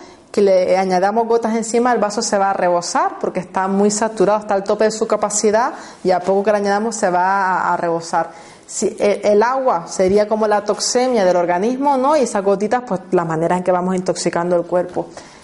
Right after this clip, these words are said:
Si ese vaso, eh, lo vaciamos, lo mantenemos más o menos vacío,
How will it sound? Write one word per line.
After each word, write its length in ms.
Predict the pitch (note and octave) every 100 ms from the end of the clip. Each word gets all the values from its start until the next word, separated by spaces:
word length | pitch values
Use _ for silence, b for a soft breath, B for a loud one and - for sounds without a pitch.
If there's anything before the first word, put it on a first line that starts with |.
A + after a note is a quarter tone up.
| B
Si 240 | - A#3+
ese 320 | A#3+ B3 C#4
vaso, 560 | C4+ C#4+ C#4 - G3 F3
eh, 420 | - F#3 F3+ F3+ F3+
lo 200 | F#3 F3+
vaciamos, 720 | F3+ F3+ - G3 B3+ D4 C#4
lo 80 | G#3+
mantenemos 480 | F#3 F3 F3 G3+ A3
más 160 | A3+
o 60 | A3
menos 380 | A3+ A3+ A3+ G#3
vacío, 640 | G#3 G#3 - C4+ B3